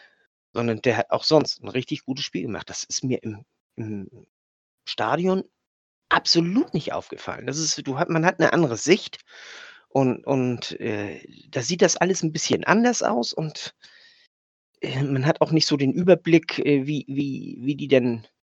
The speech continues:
verteilt sind, die Spieler, wie sie laufen. Äh, m-, man macht sich, äh, da auch nicht ganz so viel Gedanken,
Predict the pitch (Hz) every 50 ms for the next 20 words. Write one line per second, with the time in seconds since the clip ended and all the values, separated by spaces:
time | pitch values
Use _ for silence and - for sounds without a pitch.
0 | _ _ _ _ - 139 - - 139 160 202 240 220 - - 202 196 - - 190
1 | - - - 190 190 185 185 185 185 175 - - _ _ _ - - - _ -
2 | 139 139 131 139 127 131 139 151 185 208 202 - 196 185 185 185 170 175 - _
3 | _ _ _ _ _ _ _ _ _ _ _ _ - - 135 135 131 127 123 104
4 | - 107 104 - 87 92 82 87 143 127 120 - - _ - 123 131 135 139 143
5 | 151 151 - - 156 147 - 156 - - 135 131 143 - - 135 - 156 156 -
6 | - 165 175 170 - 156 - 165 143 143 139 - 147 143 143 - - 147 143 139
7 | 120 117